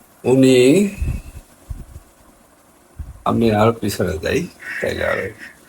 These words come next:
সহজে বের করতে। উনি, উনি মাত্র সাতত্রিশ বছর দুনিয়ার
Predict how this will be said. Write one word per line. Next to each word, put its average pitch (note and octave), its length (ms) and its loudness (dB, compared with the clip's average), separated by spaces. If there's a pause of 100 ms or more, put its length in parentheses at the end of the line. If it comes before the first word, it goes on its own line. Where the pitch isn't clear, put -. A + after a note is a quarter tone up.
(140)
সহজে F2 380 -2
বের - 240 -8
করতে। - 340 -12 (1800)
উনি, B2+ 460 2 (760)
উনি B2+ 720 2 (720)
মাত্র G#2 600 -2
সাতত্রিশ A2+ 840 -2
বছর - 420 -4 (1700)
দুনিয়ার G#2 340 0